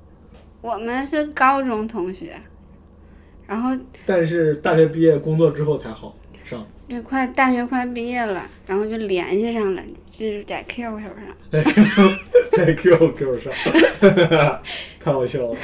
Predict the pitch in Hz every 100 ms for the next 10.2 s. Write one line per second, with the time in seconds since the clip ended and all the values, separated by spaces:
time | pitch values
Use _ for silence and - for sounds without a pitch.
0 | - 139 170 160 185 165 156 - - 320
1 | 302 254 214 208 - - - 143 127 113
2 | 123 117 - 123 123 151 - - - -
3 | - - - - 139 156 147 135 - -
4 | - - - - 165 160 120 127 127 113
5 | 127 147 147 117 104 - - - - -
6 | - - - - 262 254 233 208 202 196
7 | 208 - - - - - - - - 185
8 | 220 233 262 208 - 196 - 240 196 170
9 | - - 139 139 127 - - - 294 285
10 | 262 339